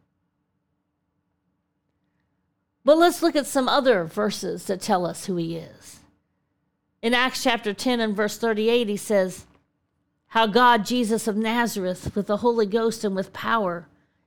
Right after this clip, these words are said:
he was anointed by God with the Holy Ghost and with power, and he went about doing good and healing all that were oppressed of the devil,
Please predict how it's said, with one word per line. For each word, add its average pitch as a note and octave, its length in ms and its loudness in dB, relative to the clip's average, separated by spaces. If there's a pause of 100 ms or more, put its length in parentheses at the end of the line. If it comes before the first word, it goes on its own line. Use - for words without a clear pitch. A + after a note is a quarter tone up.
he C#4 120 -2
was B3 160 2
anointed B3 800 2 (1300)
by C4 280 2
God C4 580 2 (1900)
with A#3+ 120 4
the C4 120 6
Holy C#4 320 6
Ghost B3+ 420 4
and G#3 100 2
with G#3 160 -2
power, B3 540 0
and G#3+ 160 0
he A#3+ 60 2
went C#4+ 180 2
about C#4 380 2
doing G#3 260 -2
good G3 160 0
and G3 140 -6
healing D#4+ 440 2
all G#3+ 120 2
that F#3 160 0
were G3 120 0
oppressed F#3+ 440 -4
of F#3 80 -6
the F3 100 -4
devil, E3 440 -8